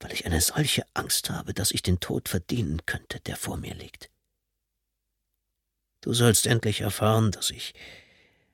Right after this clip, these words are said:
vor etlichen Jahren etwas erbärmlich Dummes getan habe. Weißt du noch, als unsere Tochter gerade zur Welt gekommen war und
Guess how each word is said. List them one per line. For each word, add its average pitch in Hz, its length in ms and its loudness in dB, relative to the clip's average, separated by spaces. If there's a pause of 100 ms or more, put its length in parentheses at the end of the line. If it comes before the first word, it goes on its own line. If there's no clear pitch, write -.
(340)
vor - 240 -10
etlichen - 460 2
Jahren 110 340 0
etwas - 360 -4 (180)
erbärmlich - 680 -2
Dummes - 340 0
getan - 400 -6
habe. - 280 -10 (1800)
Weißt - 220 0
du - 80 0
noch, 110 180 -2
als - 200 0
unsere 98 360 2
Tochter 123 340 4
gerade 101 360 2
zur 98 180 0
Welt 113 200 -2
gekommen 95 420 -2
war 90 180 -4
und 92 140 -6